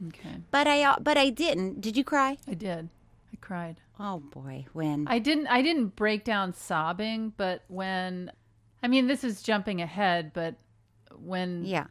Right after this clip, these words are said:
Speaker 1: their bandmate was reflecting on the writing session, and they were writing,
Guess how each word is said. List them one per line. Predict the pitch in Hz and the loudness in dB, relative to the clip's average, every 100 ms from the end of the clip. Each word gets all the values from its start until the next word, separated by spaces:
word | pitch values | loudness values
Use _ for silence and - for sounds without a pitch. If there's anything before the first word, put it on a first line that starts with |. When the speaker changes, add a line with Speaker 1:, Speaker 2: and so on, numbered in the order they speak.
| _ | _
Speaker 1:
their | - 175 180 180 185 175 170 165 160 - | -20 -16 -10 -2 0 0 0 -2 -6 -4
bandmate | 202 208 208 196 185 160 | 0 2 0 0 -2 -2
was | 165 | -6
reflecting | 180 151 185 160 - 165 160 | -8 -8 -6 -8 -8 -10 -6
on | 156 156 156 143 | -6 -6 -8 -8
the | 156 | -8
writing | 147 170 170 175 160 | 0 2 2 0 -4
session, | 151 170 147 - 151 139 127 165 _ _ _ _ - | -8 -8 -8 -8 -8 -8 -10 -12 _ _ _ _ -8
and | 160 160 151 151 | -4 -4 -6 -6
they | 160 | -6
were | 156 151 | -6 -6
writing, | 160 156 156 156 156 147 | -4 -4 -4 -6 -6 -8